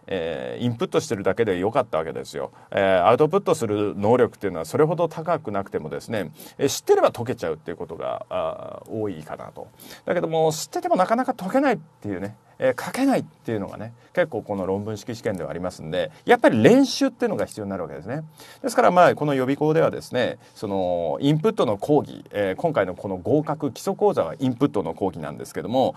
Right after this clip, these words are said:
アウトプットの講義、えー、講義、あの、講座っていうのも用意させていただいておりまして、まあ、それがね、えー、例えばこの講座が終わった後にやる、うん、えー、例えば、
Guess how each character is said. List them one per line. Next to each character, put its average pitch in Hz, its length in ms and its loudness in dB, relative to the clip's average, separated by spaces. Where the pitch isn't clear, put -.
ア 139 160 6
ウ - 40 4
ト 262 120 2
プ - 240 -4
ッ - 40 2
ト 202 120 4
の 110 80 2
講 123 180 -2
義、 92 200 -10
え 101 80 -6
ー、 95 100 -8
講 143 180 4
義、 - 100 -16
あ 98 140 -4
の、 87 140 -6
講 127 180 0
座 123 100 2
っ 117 40 2
て 127 100 -4
い 120 60 4
う - 20 -2
の 92 60 -4
も 87 100 -4
用 98 180 0
意 90 40 -4
さ 85 160 -10
せ - 80 -20
て 92 80 -10
い 82 40 -12
た 85 120 -2
だ 85 80 0
い 82 40 -4
て 92 60 -4
お 87 60 -2
り 85 80 -8
ま 82 80 -8
し - 80 -20
て、 98 240 -2
ま - 60 0
あ、 180 40 6
そ 208 100 0
れ 226 80 2
が 240 80 2
ね、 285 140 -4
え 117 160 -2
ー、 110 120 0
例 - 60 0
え 247 40 4
ば 92 120 2
こ - 140 -8
の 101 80 -2
講 98 160 0
座 98 100 0
が 95 120 4
終 95 60 4
わ 101 60 4
っ - 40 -20
た 101 100 2
後 - 180 -2
に 92 240 -6
や 87 140 0
る、 98 260 -2
う 85 60 -14
ん、 82 380 -12
え 92 240 -6
ー、 95 80 -10
例 117 60 2
え 120 40 4
ば、 87 140 -2